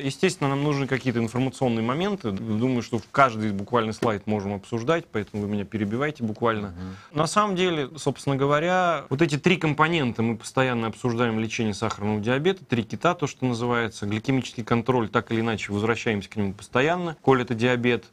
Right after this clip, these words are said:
Speaker 1: В прошлый раз вот достаточно подробно обсуждали, мне кажется, ну так, продуктивно обсуждали контроль артериального давления. Ну и сегодня вопрос о дислепидемии. Может быть, для эндокринологов это, а, ну,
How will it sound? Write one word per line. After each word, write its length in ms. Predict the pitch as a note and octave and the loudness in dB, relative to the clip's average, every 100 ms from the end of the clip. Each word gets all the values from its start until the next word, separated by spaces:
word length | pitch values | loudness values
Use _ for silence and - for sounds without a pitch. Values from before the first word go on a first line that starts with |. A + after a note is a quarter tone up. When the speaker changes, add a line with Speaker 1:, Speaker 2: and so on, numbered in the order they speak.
| - - | -20 -4
Speaker 1:
В 80 | |
прошлый 340 | - D#3 - C3 | 4 4 4 4
раз 200 | A#2+ - | 4 2
вот 160 | G2+ | 0
достаточно 460 | G#2+ A2+ A#2+ - G#2 | 2 2 0 -2 0
подробно 480 | A#2 A#2 A#2+ G#2 G#2 | 2 4 2 2 -2
обсуждали, 520 | F#2 A2 G#2 A2+ F#2 | -2 -2 2 2 2
мне 140 | G2+ | -2
кажется, 480 | G2+ G2+ - - G2 - | 0 -2 -2 -4 -4 -2
ну 160 | A2 G#2+ | -2 0
так, 240 | G2+ - | -2 0
продуктивно 680 | - A#2 B2+ - C3 G#2 G#2 | 2 2 2 0 0 2 -2
обсуждали 420 | - A#2 G#2+ G#2+ | -2 0 2 2
контроль 380 | F#2+ A2 A2+ G#2+ | 2 -2 2 2
артериального 500 | G2+ - G#2+ G2+ G#2 | 0 2 2 2 0
давления. 360 | A2 D3 G3+ E3+ | 0 0 0 0
Ну 100 | C#3+ | -2
и 20 | |
сегодня 320 | - F#3 D3+ | 0 0 2
вопрос 360 | C3 C#3 D3 - - - A#2 | 0 2 0 -2 -18 -18 -2
о 280 | C3 C3+ | 0 0
дислепидемии. 920 | B2 A2+ B2 C3 A2+ A#2+ B2 D#3 F#3+ F3 | 0 0 2 0 0 2 2 2 0 0
Может 280 | C#3 C3+ | 0 0
быть, 160 | B2 G#2+ | -2 0
для 140 | A#2 C3 | 2 2
эндокринологов 840 | B2 - D3+ D#3+ C3+ G#2+ G#2 - | 0 0 2 2 2 0 -2 -2
это, 500 | C3+ G#2 A#2 A2+ G2 - - - - - | -2 2 2 2 -2 -10 -20 -20 -20 -4
а, 460 | A2 G#2+ G#2+ G#2+ A2 | 0 2 2 0 0
ну, 180 | C3+ | -2